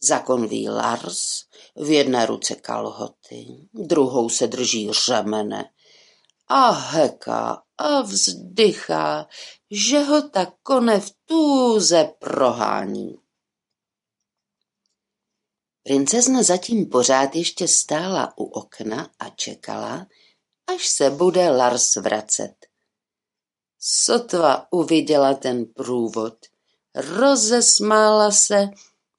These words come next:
až jí slzy tekly po růžových líčkách. "No ne, líný Larsi, to se ti to jde,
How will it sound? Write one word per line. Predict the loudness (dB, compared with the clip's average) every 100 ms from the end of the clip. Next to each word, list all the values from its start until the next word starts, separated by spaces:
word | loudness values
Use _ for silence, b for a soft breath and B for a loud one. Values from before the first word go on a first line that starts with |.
| _
až | 0 0 2
jí | 0 2
slzy | 2 2 2 2 0
tekly | 0 -2 -2 0 0 0 _
po | 2 4
růžových | 4 4 2 2 0 -2
líčkách. | -2 -4 -6 -10 -6 -6 -6 -10 -20 _ _ _ _ _ _ _
"No | 4 6 8 8
ne, | 6 4 2 0 -8 _ -4
líný | -2 2 2 2 2
Larsi, | 2 0 -2 -2 -4 -6 b b b b b _ _ _
to | 0 2
se | 4 2
ti | 4 0
to | 4 4
jde, | 4 4 4 2